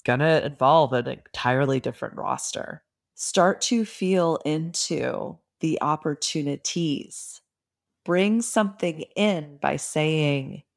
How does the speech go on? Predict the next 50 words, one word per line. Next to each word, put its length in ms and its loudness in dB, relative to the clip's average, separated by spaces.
"Yes, 500 0
please," 760 -4
instead 440 -2
of 260 -4
"No." 500 -2
And 340 2
a 60 0
lot 260 2
of 60 0
people 260 0
I 60 6
talk 320 0
to 460 0
will 140 0
say, 320 6
"I 60 2
don't 160 4
know 160 8
exactly 480 0
what 120 2
I'm 120 -2
supposed 420 -6
to 80 -8
do. 100 -6
I 80 4
don't 160 0
know 120 0
how 380 2
to 100 -2
do 160 -8
this. 240 -6
I 60 0
don't 380 4
know 140 2
what 160 4
I 100 0
want." 320 -6
Feel 380 2
free 200 2
to 100 2
make 220 2
a 60 0
list 240 0
of 80 4
all 120 8
the 80 2
things 280 -2
that 100 -6
haven't 380 2
worked, 500 2